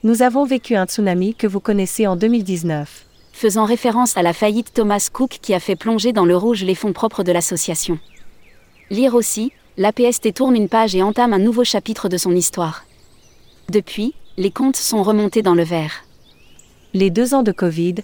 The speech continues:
Speaker 1: période pendant laquelle l'activité s'est arrêtée puis a repris en dents de scie, nous a permis de retrouver des fonds propres positifs qui se montent à dix millions d'euros. L'année deux mille vingt-deux n'est pas trop mauvaise. Il reste encore un mois.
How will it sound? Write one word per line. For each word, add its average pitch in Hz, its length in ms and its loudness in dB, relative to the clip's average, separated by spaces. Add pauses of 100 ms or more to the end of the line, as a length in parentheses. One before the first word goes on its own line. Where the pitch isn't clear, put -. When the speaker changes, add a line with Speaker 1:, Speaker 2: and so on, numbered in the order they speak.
(260)
Speaker 1:
période 226 340 2
pendant 170 260 0
laquelle 160 300 0
l'activité 175 560 -2
s'est 175 180 -4
arrêtée 214 340 0
puis 185 200 0
a 160 80 4
repris 180 340 0
en 175 100 0
dents 160 140 0
de 156 80 -2
scie, 196 220 -2
nous 175 140 2
a 160 60 2
permis 180 300 0
de 160 80 0
retrouver 175 400 -2
des 165 100 0
fonds 165 200 -4
propres - 300 -2
positifs 185 600 -4
qui 226 120 -6
se - 100 -4
montent 185 260 0
à 175 60 2
dix 175 160 -2
millions 160 280 0
d'euros. 147 340 -4 (380)
L'année 226 280 4
deux 233 120 0
mille 233 180 2
vingt-deux 196 340 0
n'est 185 140 2
pas 190 140 0
trop - 180 -4
mauvaise. 151 520 -2 (380)
Il 208 140 4
reste 220 300 0
encore 196 280 0
un 165 100 0
mois. 156 280 -2